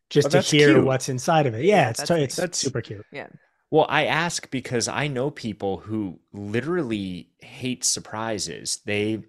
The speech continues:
Speaker 2: they feel in some way attacked by this. I know this sounds funny, but there are some people out there that really,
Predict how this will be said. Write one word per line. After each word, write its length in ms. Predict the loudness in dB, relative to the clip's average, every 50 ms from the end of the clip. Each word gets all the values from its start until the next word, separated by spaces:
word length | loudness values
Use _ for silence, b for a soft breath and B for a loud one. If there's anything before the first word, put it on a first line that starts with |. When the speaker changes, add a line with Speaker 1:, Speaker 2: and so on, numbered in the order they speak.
| _ _
Speaker 2:
they 220 | -2 0 0 0 0
feel 400 | -4 -6 -6 -4 -2 -2 -2 -2
in 160 | -4 -4 -2
some 480 | 0 0 2 2 0 0 -2 -4 -6
way 580 | -4 -2 -2 -2 -2 -2 -2 -4 -4 -6 -8 b b b b b b b b b b _ _ _
attacked 600 | -8 -8 -8 -8 -4 -2 -2 -2 -2 -4 -10 -8
by 140 | -6 -6 -6
this. 200 | -6 -6 -6 -6
I 60 | -4
know 120 | -4 -2
this 140 | -2 -2 -2
sounds 260 | -2 -2 -4 -4 -6
funny, 260 | -6 -4 -4 -4 -6 -6
but 240 | -4 -6 -6 -4
there 180 | -4 -2 -2 0
are 100 | 0 -2
some 280 | -4 -6 -6 -8 -8 -8
people 300 | -10 -12 -12 -10 -8 -8
out 160 | -8 -8 -6 -6
there 120 | -6 -6
that 160 | -6 -6 -8 -8
really, 720 | -10 -10 -8 -6 -4 -4 -2 -2 -2 -2 -4 -4 -6 -8